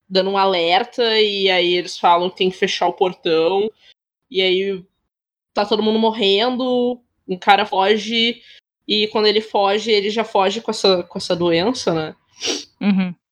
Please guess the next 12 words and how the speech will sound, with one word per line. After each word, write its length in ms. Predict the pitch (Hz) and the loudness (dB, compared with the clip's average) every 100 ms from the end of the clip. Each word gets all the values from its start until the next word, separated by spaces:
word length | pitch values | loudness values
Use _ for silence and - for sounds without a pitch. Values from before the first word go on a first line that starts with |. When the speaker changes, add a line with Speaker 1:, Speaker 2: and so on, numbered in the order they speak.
| _ - | _ -10
Speaker 1:
E 240 | 208 202 | -4 2
aí 280 | 196 202 196 | 2 4 2
ela 180 | 190 202 | 0 -2
começa 320 | 214 202 214 | -2 -2 -4
a 20 | |
se 100 | 208 | -6
espalhar 400 | - 233 202 202 | -4 0 2 0
muito 320 | 208 202 202 262 | 0 0 0 0
rápido 440 | 226 185 180 190 | 2 2 2 -4
pelos 240 | 202 185 | -2 -2
Estados 280 | 185 196 175 | 0 -2 0
Unidos. 460 | 185 180 170 - | 0 -2 -4 -12